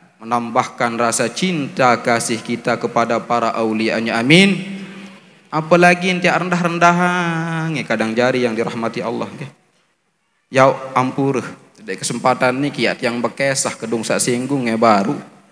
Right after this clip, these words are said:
Terbaik perajahan oleh sirah perjalanan Syekh Abdul Qadir Jaila. Waktu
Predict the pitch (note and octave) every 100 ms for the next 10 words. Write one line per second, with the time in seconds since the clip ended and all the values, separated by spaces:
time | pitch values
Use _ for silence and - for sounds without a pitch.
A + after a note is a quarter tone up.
0 | _ _ _ _ _ - A2+ B2 D#3+ -
1 | B2 A#2+ A#2+ D#3 D3+ - A#2 B2 - D3
2 | D#3 A#2 B2 A2+ A#2 A2+ A#2+ C#3 B2+ D3+
3 | C3 A#2 A2+ A#2 A2+ A2+ A#2+ B2 A#2 C#3+
4 | C#3+ F#3+ C4 - - - - - - -
5 | - _ _ _ _ _ _ _ _ _
6 | _ _ - F#3+ G#3+ -